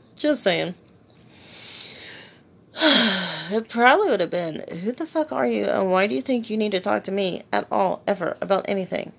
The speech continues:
Did I invite you to talk to me?" But no, I didn't say that. Mm-mm, no.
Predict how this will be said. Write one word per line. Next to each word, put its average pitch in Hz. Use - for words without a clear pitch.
Did 202
I 202
invite 170
you 311
to 403
talk 392
to 415
me?" 269
But 233
no, 240
I 226
didn't 233
say 240
that. 233
Mm-mm, 240
no. 240